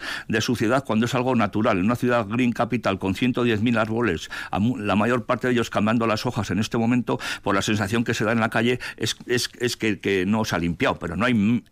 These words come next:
medios humanos ni materiales para poder limpiar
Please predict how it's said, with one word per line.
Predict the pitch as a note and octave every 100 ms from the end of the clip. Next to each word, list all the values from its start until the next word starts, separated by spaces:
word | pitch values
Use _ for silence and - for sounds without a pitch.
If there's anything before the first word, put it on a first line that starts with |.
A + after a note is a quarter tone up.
| _
medios | A2 A2 A#2+ C#3+ B2+ A2+ A2+
humanos | G2+ B2+ B2 A2
ni | A2
materiales | G2 F2+ G#2+ F#2+ A2 A#2+ B2 - - -
para | - F2+ F2+
poder | F2+ A2
limpiar | G#2 G#2+ F#2+ G2 G#2+